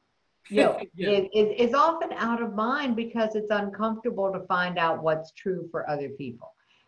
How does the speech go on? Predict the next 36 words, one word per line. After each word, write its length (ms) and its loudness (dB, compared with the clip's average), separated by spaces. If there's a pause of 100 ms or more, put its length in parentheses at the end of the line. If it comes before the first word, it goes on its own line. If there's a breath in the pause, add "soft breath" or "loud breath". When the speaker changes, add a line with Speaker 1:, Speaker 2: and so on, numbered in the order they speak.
(120)
Speaker 1:
And 300 -2
so 560 0
I 180 2
know 140 -2
Speaker 2:
Okay. 100 -2
Speaker 1:
that 200 2
it's 140 -6
uncomfortable. 720 -4
It's 220 -4
how 280 0
I 120 2
ended 300 -2
up 140 2
having 320 -2
to 120 -4
create 520 2
a 60 0
program 580 -2
for 120 -8
people 320 -4
to 60 -4
become 360 -2
better 280 2
advocates 540 -2
for 80 -8
themselves, 760 -6 (360)
is 220 0
because 400 -2
it's 160 -2
uncomfortable 720 -2
to 80 -4
speak 440 -6
up. 340 -2 (720)
Speaker 2:
Yeah. 120 -8 (600)
Speaker 1:
And 260 0
so 520 2